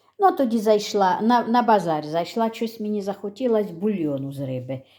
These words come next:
Я взяла собі два отаких шматочка рибки жирненької, і це коштує євро п'ятнадцять. Оце на євро п'ятнадцять такі два. Оце одварю, шкурку не буду знімати, одварю спочатку,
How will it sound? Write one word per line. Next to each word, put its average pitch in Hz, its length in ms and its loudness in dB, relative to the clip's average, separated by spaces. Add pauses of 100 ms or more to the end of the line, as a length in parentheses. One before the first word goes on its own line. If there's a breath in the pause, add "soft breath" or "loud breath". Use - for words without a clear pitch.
(200 soft breath)
Я 254 80 -2
взяла 180 280 2
собі 160 300 -6
два 151 260 -2
отаких 143 440 -8
шматочка 156 720 -8
рибки 180 320 -6
жирненької, 131 880 -6 (260 loud breath)
і 175 80 -12
це 190 180 -2
коштує 170 640 -4
євро 156 380 -2
п'ятнадцять. - 920 -12 (520)
Оце 127 260 -14
на 135 120 -6
євро 131 340 -4
п'ятнадцять 165 640 -12
такі 131 280 -14
два. 104 280 -12 (380 soft breath)
Оце 254 280 0
одварю, 214 680 2 (480)
шкурку 262 440 -2
не 208 120 0
буду 147 240 -6
знімати, 143 460 -10
одварю 156 460 -2
спочатку, - 680 -8